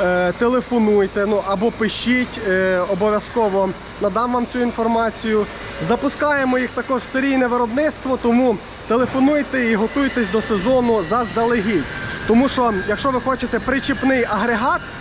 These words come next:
причіпні робляться під замовлення і робляться чуть-чуть довше, чим навісні. Тому, якщо вам потрібно саме причіпний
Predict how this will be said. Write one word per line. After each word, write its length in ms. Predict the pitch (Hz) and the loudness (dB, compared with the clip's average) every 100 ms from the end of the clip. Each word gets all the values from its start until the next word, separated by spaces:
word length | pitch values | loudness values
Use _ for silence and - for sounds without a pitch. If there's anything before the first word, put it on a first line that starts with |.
| - - | -12 -4
причіпні 680 | 233 254 247 - 254 320 302 - | -2 0 0 2 4 4 2 0
робляться 560 | 196 254 226 214 220 196 | 0 2 0 -2 -2 -2
під 140 | 254 180 | -2 0
замовлення 680 | 226 226 214 233 285 302 247 | 2 4 2 2 2 2 2
і 60 | 208 | 0
робляться 560 | 247 226 233 - 233 | 0 0 -2 -2 -4
чуть-чуть 340 | 214 226 254 180 165 | -2 -4 -2 -2 2
довше, 380 | 247 262 - | 2 0 -4
чим 260 | 214 247 240 | -2 0 0
навісні. 580 | 226 240 - 233 208 127 - - - - | 0 0 0 2 2 0 -6 -10 -8 2
Тому, 200 | 214 254 | 4 4
якщо 240 | 240 - | 2 0
вам 140 | 254 240 | -2 0
потрібно 400 | 233 262 233 226 | -2 -2 -2 -2
саме 320 | 262 254 233 | 0 0 0
причіпний 680 | 240 254 285 - 294 339 | -2 -2 -2 0 2 2